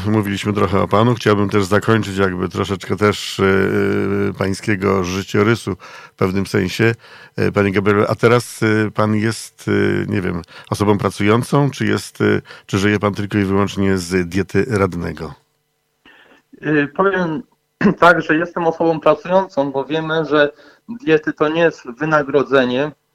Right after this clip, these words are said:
Speaker 2: więc tutaj nie ma żadnych składek odliczanych, e, więc po prostu jestem osobą pracującą, dlatego że mógł
Speaker 1: A gdzie
Speaker 2: się
Speaker 1: pan
Speaker 2: utrzymać.
Speaker 1: pracuje, jeśli można wiedzieć?
Speaker 2: Ja, y, w sklepie.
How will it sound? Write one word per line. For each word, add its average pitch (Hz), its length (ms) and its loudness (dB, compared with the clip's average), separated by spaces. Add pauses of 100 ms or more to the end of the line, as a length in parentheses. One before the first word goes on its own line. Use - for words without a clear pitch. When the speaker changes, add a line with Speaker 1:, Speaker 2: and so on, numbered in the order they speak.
(180)
Speaker 2:
więc 147 300 -6
tutaj 143 440 4
nie 156 100 -2
ma 147 140 0
żadnych 135 300 -2
składek 139 440 2
odliczanych, 127 840 -2 (400)
e, - 40 -18 (400)
więc 139 260 4
po 143 120 0
prostu 156 340 2
jestem 147 200 0
osobą 147 320 4
pracującą, 135 880 0 (400)
dlatego 151 460 -2
że 151 220 -2
mógł 151 260 -4
Speaker 1:
A - 20 0
gdzie 98 120 0
Speaker 2:
się - 60 -2
Speaker 1:
pan 113 120 6
Speaker 2:
utrzymać. 101 180 2
Speaker 1:
pracuje, 113 200 2
jeśli 117 280 0
można 104 260 2
wiedzieć? 120 380 -6 (1040)
Speaker 2:
Ja, 139 360 2 (500)
y, 143 40 -12 (1300)
w - 60 -20
sklepie. - 540 -4